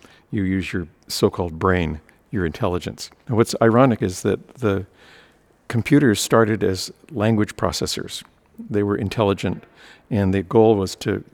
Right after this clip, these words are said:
you talk to it, it talks back to you. You type at it, it types back to you. And we had these things called teletypes. So that was the first interactive computer. You type and it would type back. It was all a study of language. It was the computer as a language processor.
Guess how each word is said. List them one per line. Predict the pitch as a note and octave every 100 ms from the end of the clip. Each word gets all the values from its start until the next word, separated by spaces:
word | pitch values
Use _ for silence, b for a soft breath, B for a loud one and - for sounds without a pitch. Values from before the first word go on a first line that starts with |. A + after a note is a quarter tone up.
| -
you | A#2+
talk | A#2+ A#2 G2+
to | -
it, | B2 - _ _ _
it | A2+
talks | G#2 F#2
back | - F#2 -
to | F#2+
you. | E2+
You | D#2+
type | - - G2+ -
at | G#2+
it, | A2 -
it | A2 -
types | G#2 -
back | - F2 -
to | -
you. | F2 E2 - B B B -
And |
we | G#2+
had | G#2+ F#2+
these | G2
things | - G#2 -
called | G#2
teletypes. | - B2 G2 - F2+ - - -
So | -
that | C3+
was | D3
the | B2
first | - C3+ A#2+ -
interactive | A2+ A2 G#2 G#2+
computer. | - A2+ C3
You | G2+ G#2
type | - B2+ B2 -
and |
it | F#2
would | -
type | - G2+ -
back. | F2 - - B B B B
It | B2+
was | G#2+
all | A2 A#2+
a | A#2+
study | - B2 G2+
of | G2
language. | F#2+ F#2+ F2+ F2 -
It | -
was | G2+ F#2
the | G#2+ - _ _ - A3+ G#3
computer | - A2 B2 A2 G2+ -
as | - F#2+
a | G2+
language | F#2+ F#2+ F#2+ -
processor. | E2 - F2+ - D#2